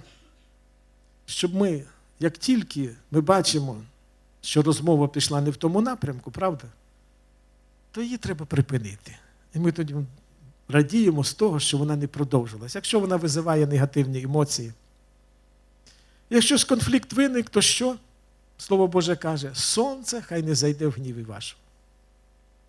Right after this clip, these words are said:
Старайтесь як можна скоріше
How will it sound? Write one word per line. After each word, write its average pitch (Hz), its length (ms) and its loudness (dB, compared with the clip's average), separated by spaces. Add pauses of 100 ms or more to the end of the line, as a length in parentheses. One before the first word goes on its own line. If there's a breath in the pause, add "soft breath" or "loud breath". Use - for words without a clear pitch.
(720)
Старайтесь 202 840 2
як 180 180 4
можна 269 500 6
скоріше 170 680 2